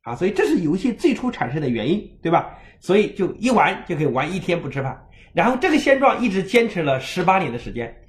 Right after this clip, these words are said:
一直到他们后来的生存情况有很大的好转，才开始重新对待游戏的方式。但是也因此发明了世界上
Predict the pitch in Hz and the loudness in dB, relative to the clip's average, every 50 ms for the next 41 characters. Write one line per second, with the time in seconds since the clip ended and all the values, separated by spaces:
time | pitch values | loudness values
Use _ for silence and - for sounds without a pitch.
0 | - _ _ _ _ - 240 339 349 330 277 226 233 226 - - 285 285 285 240 | -20 _ _ _ _ -2 0 0 2 2 2 2 2 0 0 0 0 2 2 2
1 | 208 - - - 359 269 196 139 139 156 170 156 - - - - 285 269 220 214 | 0 0 0 0 0 2 2 0 0 0 -2 -4 -4 -6 -4 -2 0 2 2 2
2 | 185 143 139 139 131 127 - - 143 165 185 190 156 131 139 180 175 151 139 - | 0 0 0 0 0 0 0 0 0 0 0 0 -2 -2 0 0 0 0 -2 -4
3 | - - 104 104 143 175 202 175 - - - - - - - - - - - 165 | -4 -4 -4 -2 -2 0 0 0 0 -2 -6 -16 -20 -20 -20 -20 -8 -4 -2 -2
4 | 156 - 156 156 147 147 127 - - - 147 165 160 - 214 214 214 - - - | -2 0 -2 -2 -2 -2 -4 -4 -4 -2 -2 0 0 0 0 -2 -2 -4 -2 -2
5 | 208 160 139 127 117 101 117 - - 120 - - 156 165 160 151 131 - - - | 0 0 0 0 -2 -4 -4 -4 -4 -4 -2 -2 -4 -4 -4 -8 -10 -12 -16 -20
6 | - - - - _ _ _ - 330 370 320 262 202 170 156 180 233 359 453 453 | -20 -20 -20 -20 _ _ _ 0 0 0 0 0 0 0 0 0 0 0 0 -2
7 | - - 180 156 143 - 262 247 254 247 233 208 175 160 143 - - - 208 - | -4 -4 -4 -4 0 2 4 4 4 2 0 -2 -2 -2 -4 -4 -4 -6 -4 -2
8 | 190 180 170 151 135 131 | -2 -2 -2 -2 -4 -6